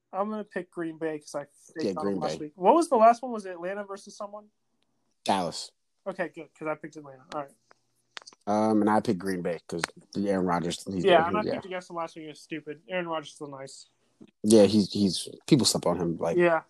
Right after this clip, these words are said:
Speaker 1: 'cause he had a couple bad years.
Speaker 2: yeah, but he's still, he's still him.
Speaker 1: Yep.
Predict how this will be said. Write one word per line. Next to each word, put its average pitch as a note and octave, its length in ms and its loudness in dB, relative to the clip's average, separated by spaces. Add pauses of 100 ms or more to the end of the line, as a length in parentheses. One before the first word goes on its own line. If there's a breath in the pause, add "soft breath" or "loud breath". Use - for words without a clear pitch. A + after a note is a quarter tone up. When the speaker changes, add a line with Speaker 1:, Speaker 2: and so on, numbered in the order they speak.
(100)
Speaker 1:
'cause A#3+ 160 0
he C#4 100 0
had B3+ 160 4
a G#3+ 40 -2
couple F#3 260 -4
bad D3+ 240 -8
years. D3 380 -14 (640)
Speaker 2:
yeah, E2+ 240 4 (100)
but F2 180 0
he's F#2+ 140 2
still, E2 420 0
he's B2 100 2
still F#2 200 4
him. F#2+ 140 -2
Speaker 1:
Yep. F#3 220 -6